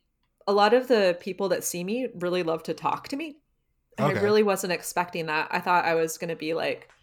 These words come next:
Speaker 1: you know, doing tricks and, like, you know,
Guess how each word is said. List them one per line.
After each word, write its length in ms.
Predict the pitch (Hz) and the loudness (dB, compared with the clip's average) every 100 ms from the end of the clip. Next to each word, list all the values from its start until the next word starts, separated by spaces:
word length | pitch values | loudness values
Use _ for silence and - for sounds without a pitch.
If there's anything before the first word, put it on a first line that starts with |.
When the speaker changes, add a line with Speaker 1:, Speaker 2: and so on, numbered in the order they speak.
| _ _ _ | _ _ _
Speaker 1:
you 120 | 190 | -4
know, 360 | 170 117 131 175 _ _ _ _ _ | -2 -2 -4 -8 _ _ _ _ _
doing 220 | 208 220 202 | 4 4 4
tricks 460 | - 208 202 - | 2 2 0 -4
and, 480 | 185 170 165 160 160 - | -2 -2 -4 -8 -14 -10
like, 400 | 175 160 156 - - - _ _ | -2 2 0 -2 -16 -20 _ _
you 120 | 175 | -8
know, 400 | 160 151 156 - | -6 -4 -6 -6